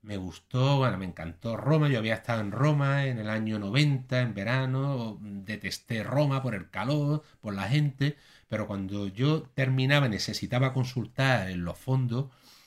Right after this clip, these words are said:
en los fondos vaticanos, fui en una época del año, en noviembre, que me encantó. Y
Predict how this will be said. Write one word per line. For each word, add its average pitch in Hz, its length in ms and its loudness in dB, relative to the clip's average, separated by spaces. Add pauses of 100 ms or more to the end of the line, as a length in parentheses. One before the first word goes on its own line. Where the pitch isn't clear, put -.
(140)
en 98 60 -12
los 87 120 -10
fondos 117 280 -2
vaticanos, 131 640 0 (260)
fui 123 280 -2
en 107 100 0
una 113 220 2
época 117 300 -2
del 113 120 -2
año, 143 380 2
en 113 140 -4
noviembre, 123 540 0
que 120 120 -2
me 107 60 -2
encantó. 95 580 -4 (960)
Y 160 300 2